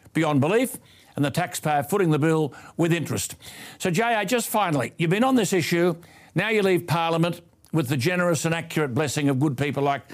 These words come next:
Russell Broadbent. But if we want Australia to be what we think it should be, how do we achieve that by embracing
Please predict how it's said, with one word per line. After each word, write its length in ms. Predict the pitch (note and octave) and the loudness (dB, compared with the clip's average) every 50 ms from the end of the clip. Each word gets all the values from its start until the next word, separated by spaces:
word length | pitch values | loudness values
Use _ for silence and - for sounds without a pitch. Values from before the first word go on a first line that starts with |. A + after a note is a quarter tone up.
| - - - - - | -20 -20 -12 -6 -2
Russell 300 | E3+ D#3 - - D#3+ C#3 | -2 -2 0 -2 -2 0
Broadbent. 540 | A#2+ D3 E3+ F3+ F3+ D3 A2+ D3 D3 C3+ | 0 2 2 2 2 0 0 -2 -2 -2
But 200 | D#3 F3 E3 - - - - - - | -2 -4 -4 -6 -12 -20 -12 -6 -4
if 140 | F3+ D3+ F3+ | -2 0 2
we 180 | A#3 C#4 D4+ | 2 2 2
want 220 | D4 C#4+ C4+ B3 A#3+ | 2 2 2 2 2
Australia 560 | G#3+ C4 - - - G3 F#3+ F#3+ F3+ F3+ E3 | 0 0 -2 -2 0 2 2 2 2 0 0
to 120 | - E3+ | 0 -2
be 640 | D3 B2+ C3 F3 E3 D3+ C#3+ C#3 D#3 G3+ G#3+ G#3 - - - - - - - - - - _ | -2 0 0 2 2 2 0 0 0 0 -2 -2 -6 -14 -20 -20 -20 -20 -20 -20 -20 -8 _
what 180 | E3+ F#3 F3+ D#3 | 0 0 0 2
we 140 | E3 F3+ D3 | 2 0 0
think 260 | - F#3+ F#3+ D#3+ - | 0 0 -2 -2 -2
it 100 | F3+ G3 | -4 -4
should 400 | - - - - A#3+ A3+ F3 D#3+ | -4 -2 0 2 2 4 4 2
be, 460 | C3+ D3 C3+ B2 C3 F3+ A3 A#3 A3+ - - _ _ _ _ _ _ _ - - - _ _ _ - | 2 2 0 0 0 2 2 0 0 -4 -10 _ _ _ _ _ _ _ -20 -20 -20 _ _ _ -4
how 240 | - G#3 A3+ B3 B3+ | -2 -2 0 0 2
do 80 | B3+ | 2
we 120 | B3 A3+ G3+ | 2 2 2
achieve 500 | F3 - - - A3 A3 A3 F#3 D3+ D#3 | 0 0 0 0 2 2 2 2 2 0
that 220 | E3 D#3 - - | 0 -2 -2 -2
by 200 | E3 E3 D#3+ D#3 | -2 0 0 0
embracing 920 | D#3 D3+ B2+ A#2+ D#3 E3+ F3 F#3 E3+ - - D3 C3 B2 - F3+ G3 G3+ | 0 0 0 2 2 2 2 0 0 -2 -2 -2 0 2 2 2 0 0